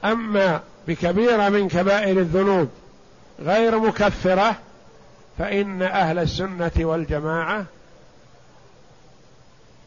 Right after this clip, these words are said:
لا يكفرونه، وهو داخل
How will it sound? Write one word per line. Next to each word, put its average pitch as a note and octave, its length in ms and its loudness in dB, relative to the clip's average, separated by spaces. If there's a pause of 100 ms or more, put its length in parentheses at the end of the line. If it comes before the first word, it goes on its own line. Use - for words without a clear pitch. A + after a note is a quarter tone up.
(120)
لا F#3 280 0
يكفرونه، E3 1200 0 (3250)
وهو F3+ 540 2 (300)
داخل G3 680 2